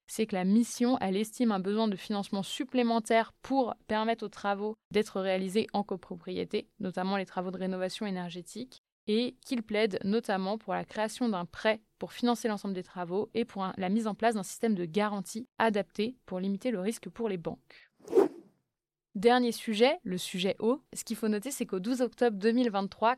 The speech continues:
quatre-vingt-trois départements étaient en situation de sécheresse et avaient pris des mesures de restriction des usages de l'eau, qu'il y a des situations locales qui sont très contrastées. Ce qu'il faut noter, c'est que la situation hydrologique de la France amène le gouvernement à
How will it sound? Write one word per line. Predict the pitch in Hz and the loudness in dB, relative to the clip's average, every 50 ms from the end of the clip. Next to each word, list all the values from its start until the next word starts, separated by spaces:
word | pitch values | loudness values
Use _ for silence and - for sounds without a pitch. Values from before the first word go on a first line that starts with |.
| _ | _
quatre-vingt-trois | - 285 269 - - 262 240 247 240 226 - - - 226 220 | 0 0 0 0 -2 -2 0 0 0 0 -2 -2 0 0 0
départements | 196 175 233 254 254 - 254 240 - - - 214 208 202 220 254 _ _ - | 0 0 0 0 2 2 0 -2 -2 -4 -2 -2 0 -2 -4 -6 _ _ 0
étaient | 220 226 226 - 262 | 0 0 2 2 2
en | 240 220 | 2 2
situation | - - - 214 - 220 208 202 - - 208 | -2 -6 -8 -6 -4 -4 -4 -4 -4 -4 -4
de | 190 | -4
sécheresse | - - 190 180 - - - 185 208 233 - - - | -4 -4 -6 -4 -4 -4 -4 -4 -4 -4 -4 -6 -2
et | - 226 240 - | -2 -2 0 2
avaient | 214 220 214 202 196 - | 2 2 2 0 -2 -8
pris | - - 247 226 | -8 -8 -8 -6
des | 190 180 | -4 -2
mesures | 175 175 185 208 202 208 240 214 | -2 0 -2 -2 -2 -2 -4 -4
de | 170 170 | -4 -4
restriction | 170 202 233 226 - - 214 - - - 220 226 254 - | -2 -2 -2 -2 -2 -8 -8 -8 -6 -6 -6 -6 -6 -8
des | 202 180 180 165 180 | -8 -10 -8 -8 -8
usages | 190 196 233 247 226 185 | -2 0 2 2 2 0
de | 165 180 180 | -2 -4 -4
l'eau, | 175 175 180 220 262 - _ - | -2 0 0 -2 -2 -4 _ -6
qu'il | - 208 | -2 -2
y | |
a | 196 | -2
des | 175 190 | 0 -2
situations | - - - 208 - 233 214 208 - 240 220 | -6 -6 -8 -2 0 0 0 2 0 -2 -2
locales | 202 185 - 220 233 | -2 0 0 -2 -2
qui | - - | -2 -6
sont | - 185 175 | -8 -8 -8
très | - - - 247 247 247 | -8 -6 -2 0 0 0
contrastées. | _ _ - 254 240 - - 220 202 - - - - - - _ _ _ _ - | _ _ -2 -2 -2 0 -2 -4 -4 -4 -8 -8 -8 -8 -10 _ _ _ _ -12
Ce | - - | -12 -10
qu'il | - 214 | -8 -8
faut | 180 - - 196 | -8 -6 -4 -2
noter, | 196 202 202 - 233 247 | -2 -2 -2 0 -2 -4
c'est | - - - | -2 -4 -4
que | - | -4
la | 180 | -4
situation | 175 - - - 226 208 208 - 226 | -4 -4 -6 0 0 0 0 0 -2
hydrologique | 214 202 202 196 196 202 196 220 196 190 | -2 0 0 0 0 0 -2 -2 -4 -2
de | 190 | -2
la | 180 170 175 | 0 0 -2
France | - - - - 220 226 220 - - - - - | -4 -8 -2 0 0 0 0 -2 -6 -8 -4 0
amène | 202 208 214 226 226 | 2 2 4 4 4
le | 220 202 | 4 2
gouvernement | 185 196 196 196 196 196 202 196 202 208 226 - - | 2 -2 -2 0 0 0 0 0 0 0 0 -2 -2
à | - - - - | -2 -2 -2 -4